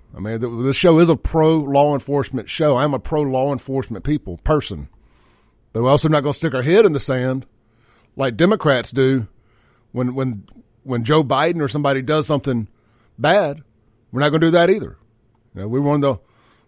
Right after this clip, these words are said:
one of the few shows that I'm aware of that even discussed the Brian Bailey New York Times stuff and all that. Now, I don't, admittingly, I don't listen to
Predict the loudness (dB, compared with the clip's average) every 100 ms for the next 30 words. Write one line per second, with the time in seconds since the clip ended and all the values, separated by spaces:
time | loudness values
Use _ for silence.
0 | -8 -4 -2 -2 0 2 4 6 6 4
1 | -2 0 0 0 0 2 2 0 -4 _
2 | _ _ _ _ _ -2 2 4 2 -2
3 | 0 0 0 -6 -14 _ _ _ _ _
4 | _ _ _ _ _ _ _ -4 0 0
5 | 2 2 0 0 2 0 0 -2 -2 -2
6 | -6 -10 -18 -18 -4 -4 -2 0 0 0
7 | -2 -6 -12 _ _ _ _ _ _ _
8 | -14 -12 -8 -4 -4 -6 -10 -6 0 2
9 | 2 0 -2 0 -2 0 -4 -2 -2 -2